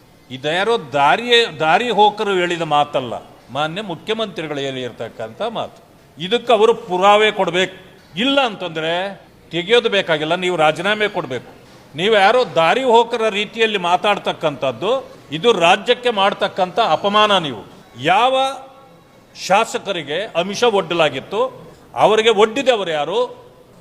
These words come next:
ಹೋಗಲಿ, ನಿಮ್ಮ ಶಾಸಕರು ದನಕರುಗಳ ಖರೀದಿಗೆ ಮಾರ್ಕೆಟಲ್ಲಿ ಇಟ್ಟಿದ್ದೀರಾ ಅವ್ರನ್ನ ನೀವು? ಓಕೆ, ಅವ್ರನ್ನ ಖರೀದಿ ಮಾಡ್ಲಿಕ್ಕೆ ಬಂದವರು ಯಾರು?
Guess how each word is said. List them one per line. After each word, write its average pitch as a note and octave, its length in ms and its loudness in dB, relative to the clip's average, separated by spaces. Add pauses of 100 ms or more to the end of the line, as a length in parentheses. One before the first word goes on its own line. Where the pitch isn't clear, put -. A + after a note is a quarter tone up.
(120)
ಹೋಗಲಿ, A#3+ 360 2
ನಿಮ್ಮ A#3 260 -4
ಶಾಸಕರು A3 680 0
ದನಕರುಗಳ A3 540 4 (600)
ಖರೀದಿಗೆ G#3 800 0 (120)
ಮಾರ್ಕೆಟಲ್ಲಿ A3+ 680 2
ಇಟ್ಟಿದ್ದೀರಾ G#3 440 0
ಅವ್ರನ್ನ C#3+ 320 -2
ನೀವು? D3+ 580 -6
ಓಕೆ, F#3+ 240 4
ಅವ್ರನ್ನ B3 380 2
ಖರೀದಿ B3+ 340 -2
ಮಾಡ್ಲಿಕ್ಕೆ G#3+ 460 -2
ಬಂದವರು G#3 420 -2
ಯಾರು? A3 480 0